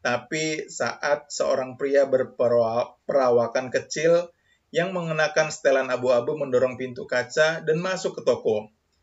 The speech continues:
"Selamat siang," sapa pria itu santun sambil menundukkan kepala.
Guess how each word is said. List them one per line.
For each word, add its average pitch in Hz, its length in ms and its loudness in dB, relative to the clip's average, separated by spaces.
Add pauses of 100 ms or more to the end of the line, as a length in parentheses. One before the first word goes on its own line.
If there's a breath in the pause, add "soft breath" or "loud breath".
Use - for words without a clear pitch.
(120)
"Selamat 160 400 0
siang," 170 560 2 (240)
sapa 147 400 0
pria 127 320 0
itu 156 400 -6
santun 160 640 -4 (480 soft breath)
sambil 160 400 0
menundukkan 135 640 -2
kepala. 110 560 -4